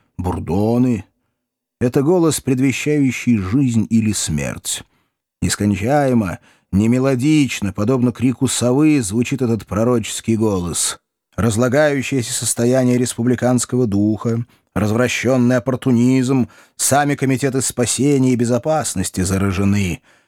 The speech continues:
Отступление замечается то с той, то с другой стороны. Я, Максимилиан,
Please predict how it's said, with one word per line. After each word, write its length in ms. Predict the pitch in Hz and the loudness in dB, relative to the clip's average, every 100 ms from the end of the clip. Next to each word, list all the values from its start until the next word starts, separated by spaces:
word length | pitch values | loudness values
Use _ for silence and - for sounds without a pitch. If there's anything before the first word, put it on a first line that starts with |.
| _ - | _ -2
Отступление 800 | 123 - 156 208 247 226 202 | -2 0 0 2 0 2 0
замечается 560 | 160 175 170 214 202 190 | 0 0 0 0 0 0
то 140 | 202 | 0
с 160 | 185 - | -2 -2
той, 500 | 151 185 180 165 104 _ | 0 2 2 0 -4 _
то 120 | 151 | -2
с 80 | 143 | 0
другой 560 | 113 160 131 170 175 170 | 0 2 2 4 2 0
стороны. 720 | - 165 165 160 160 143 98 _ _ _ | -4 -2 0 2 2 0 -4 _ _ _
Я, 400 | 82 135 208 208 | -2 0 2 2
Максимилиан, 920 | 139 127 - 127 131 135 131 123 101 | 0 -2 -2 0 2 2 2 0 -4